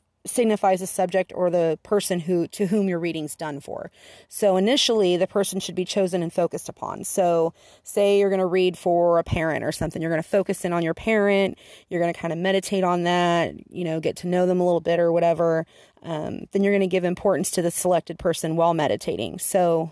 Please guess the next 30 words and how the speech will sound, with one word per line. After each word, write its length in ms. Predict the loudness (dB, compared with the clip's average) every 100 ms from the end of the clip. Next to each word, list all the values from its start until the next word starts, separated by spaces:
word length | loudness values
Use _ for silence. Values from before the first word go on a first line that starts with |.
| -10
the 140 | -4 0
rest 260 | 2 2
of 60 | 0
the 100 | 0
reading 300 | 2 2 0
procedures 640 | -2 -2 -2 0 -2 -4 -12 -20 -8
are 100 | 0
the 80 | 0
same 360 | 2 2 2 2
as 100 | 0
all 240 | 2 2
the 80 | 4
other 260 | 4 2 2
ones. 520 | 2 2 0 -2 -6 _ _ _ _ _ _ _ -20 -4
Um, 380 | 0 0 -2 -8 -8
you're 160 | -2 0
gonna 180 | 2 2
wanna 280 | 2 0 2
learn 420 | 2 2 0 -4 -12 -20 -16 -8
the 80 |
seventy-eight 640 | -2 0 0 2 2 0 -2
tarot 300 | -2 2 2
card, 540 | 2 2 4 2 -2 -8 _ _ _ _ _ _ _ _ _ -6
um, 480 | -2 -2 -4 -6 -10 _ _ _ _ _ _
as 180 | -4 0
much 260 | 0 0 -4
as 140 | -4
you 100 | -4
can, 520 | -4 -4 -2 -4 -6 _ _ _ _ _ _ _ _ _ -10
um, 420 | -6 -6 -8 -12